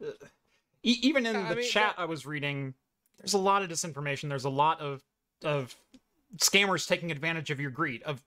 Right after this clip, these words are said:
Speaker 1: your greed of what conducting your business, of,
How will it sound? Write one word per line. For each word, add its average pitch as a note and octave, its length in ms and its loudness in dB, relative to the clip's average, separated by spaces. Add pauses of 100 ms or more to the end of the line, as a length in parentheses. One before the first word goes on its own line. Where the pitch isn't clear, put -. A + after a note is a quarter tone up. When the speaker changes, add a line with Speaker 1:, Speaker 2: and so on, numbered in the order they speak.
Speaker 1:
your D3+ 240 -2
greed C#3+ 400 -4
of D3+ 320 2 (300)
what C#3 260 2 (120)
conducting D#3 680 -4
your C#3+ 140 -2
business, D3 560 -4 (300)
of, C#3+ 380 2